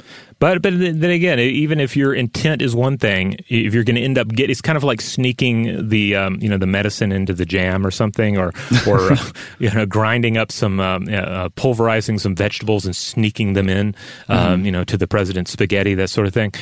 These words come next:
Speaker 1: Um, <laughs> it's, it's like you're, if you're gonna end up engaging in novelty and engaging the senses, then, uh, then, then ultimately the goal is there. Uh,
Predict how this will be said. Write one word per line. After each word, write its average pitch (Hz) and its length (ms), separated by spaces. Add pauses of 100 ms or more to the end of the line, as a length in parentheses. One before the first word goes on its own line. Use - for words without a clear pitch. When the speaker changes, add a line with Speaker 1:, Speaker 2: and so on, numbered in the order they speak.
(280)
Speaker 1:
Um, 95 400
<laughs> - 40
it's, 120 560
it's 120 220
like 113 120
you're, 113 160
if 117 140
you're 113 80
gonna 113 140
end 127 280
up 131 180
engaging 104 600
in 90 120
novelty 92 760
and 87 180 (220)
engaging 98 460
the 87 80
senses, 90 600
then, 85 280
uh, 87 180 (460)
then, 98 160
then 95 180
ultimately 92 480
the 80 80
goal 87 240
is 80 140
there. 80 180 (800)
Uh, 95 140